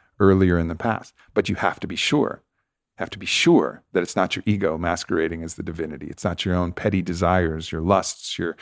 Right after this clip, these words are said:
greeds, your comparisons, your jealousies, saying, like, "I can supersede any of this thing. I can become anomian or antinomian, either lawless or a transgressor of law because I am in,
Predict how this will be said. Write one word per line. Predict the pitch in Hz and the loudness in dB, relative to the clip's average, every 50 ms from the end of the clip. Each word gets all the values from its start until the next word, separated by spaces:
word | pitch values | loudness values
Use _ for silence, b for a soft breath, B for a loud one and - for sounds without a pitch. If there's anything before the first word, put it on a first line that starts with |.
| B B B - | B B B -12
greeds, | - 95 95 104 107 101 98 87 87 92 - - | -6 -2 0 2 2 2 0 -2 -4 -6 -6 -4
your | 92 82 80 82 | -4 -4 -4 -4
comparisons, | - - 92 - - 110 107 104 98 85 - - 85 80 80 87 | -6 -6 -6 -2 2 4 4 4 4 2 0 -6 -8 -8 -8 -8
your | 90 80 | -8 -8
jealousies, | 76 82 95 110 110 104 101 98 - - 92 87 80 - B B B B B B - | -4 0 4 4 6 6 4 2 -2 -4 -6 -6 -6 -8 B B B B B B -12
saying, | - - 120 104 101 101 | -4 0 0 2 2 0
like, | 90 87 - 107 | -2 -2 0 2
"I | 98 107 123 135 113 104 | 4 6 6 6 6 4
can | 98 - 107 98 95 | 2 0 0 0 0
supersede | 98 - - 131 120 - - 107 - - 127 123 117 117 107 | 0 0 0 0 2 2 2 0 0 0 0 2 2 4 4
any | 110 113 117 110 104 104 b b b b b b - | 4 4 4 4 2 0 b b b b b b -2
of | 101 98 98 | 0 2 2
this | 101 95 - | 0 0 0
thing. | - 107 101 101 | 0 0 2 2
I | 98 107 | 2 2
can | - - 107 | 2 2 0
become | 101 113 - - - 123 135 131 120 113 104 b b b b b _ - | 0 0 -2 0 2 4 6 6 6 4 2 b b b b b _ 2
anomian | 110 123 131 131 127 123 117 113 107 98 95 92 92 | 4 6 8 8 8 8 8 8 6 6 4 4 4
or | 95 | 4
antinomian, | 107 123 147 139 - 113 110 107 104 98 92 92 90 85 82 82 85 | 6 4 4 4 2 2 2 4 4 4 2 2 0 0 0 -2 -2
either | 90 87 87 90 85 85 B B B _ | -2 0 0 0 -2 -2 B B B _
lawless | - 95 107 113 127 131 120 110 104 92 - - - | 0 2 4 6 6 6 6 6 4 4 2 0 -2
or | 87 85 | -2 -2
a | 82 | -2
transgressor | - - - - 120 113 113 113 101 - 127 123 113 - - 113 104 | -4 -4 0 2 4 4 4 4 4 4 4 4 4 2 2 2 2
of | 98 95 98 | 4 4 6
law | 107 117 117 110 104 | 6 8 8 6 6
because | 92 95 95 - 95 90 101 | 4 0 0 0 0 2 4
I | 101 113 117 | 4 4 4
am | 117 113 107 107 | 4 4 4 4
in, | 104 101 98 | 4 2 0